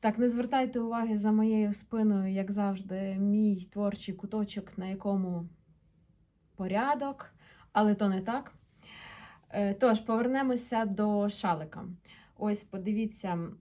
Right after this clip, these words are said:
м, який він яскравий і гарненький. Зараз поїду його фоткати.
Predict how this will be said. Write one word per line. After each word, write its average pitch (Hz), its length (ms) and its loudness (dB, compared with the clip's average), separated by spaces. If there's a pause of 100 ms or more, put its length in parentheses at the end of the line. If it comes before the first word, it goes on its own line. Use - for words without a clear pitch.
(140)
м, 185 360 -6 (260)
який 214 400 -2
він 190 560 -2
яскравий 190 1080 -6 (2000)
і 302 340 -6
гарненький. 196 840 -4 (1400)
Зараз 220 340 0
поїду 220 420 -2
його 196 280 0
фоткати. 190 760 -6